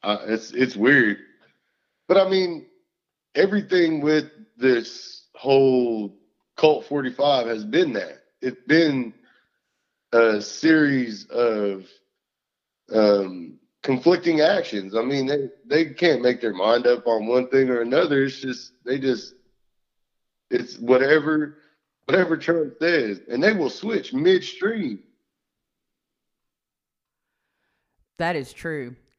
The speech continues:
Speaker 1: So, I
Speaker 2: Um,
Speaker 1: mean, I mean, we, that's all we've seen is flip-flopping from these people.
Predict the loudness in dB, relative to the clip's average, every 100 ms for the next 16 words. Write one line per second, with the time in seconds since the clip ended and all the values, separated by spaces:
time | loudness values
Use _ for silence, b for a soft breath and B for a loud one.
0 | _ _ _ _ 0 4 4 4 2 2
1 | -2 -4 -8 _ -4 2 4 4 2 2
2 | -2 0 0 0 0 -4 -6 -4 -4 -6
3 | -8 -8 -4 -4 -4 -10 -14 -12 -12 -10
4 | -10 -10 _